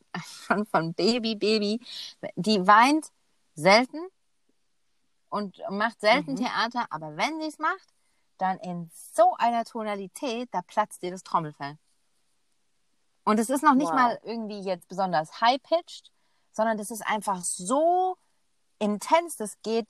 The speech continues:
Speaker 1: bis aufs Mark irgendwie bei mir. Die
Speaker 2: Mhm.
Speaker 1: Jungs, die gehen dann eher so in die
Speaker 2: Mhm.
Speaker 1: Höhe und,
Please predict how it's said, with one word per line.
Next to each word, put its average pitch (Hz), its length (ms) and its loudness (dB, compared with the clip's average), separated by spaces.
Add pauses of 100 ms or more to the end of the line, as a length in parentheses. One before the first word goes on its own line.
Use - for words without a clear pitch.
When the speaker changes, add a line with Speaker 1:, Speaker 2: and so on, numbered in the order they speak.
(120)
Speaker 1:
bis 202 300 -2 (140)
aufs 165 420 4
Mark 120 420 -10 (220)
irgendwie 131 500 -6
bei 135 160 4
mir. 123 220 -4 (880)
Die 160 60 6
Speaker 2:
Mhm. 147 40 4
Speaker 1:
Jungs, 202 320 4
die 170 100 0
gehen 175 140 0
dann 160 100 0
eher 170 240 4
so 156 100 -2
in 151 100 0
die 139 140 -2
Speaker 2:
Mhm. - 40 -10
Speaker 1:
Höhe 269 480 6
und, 160 260 -6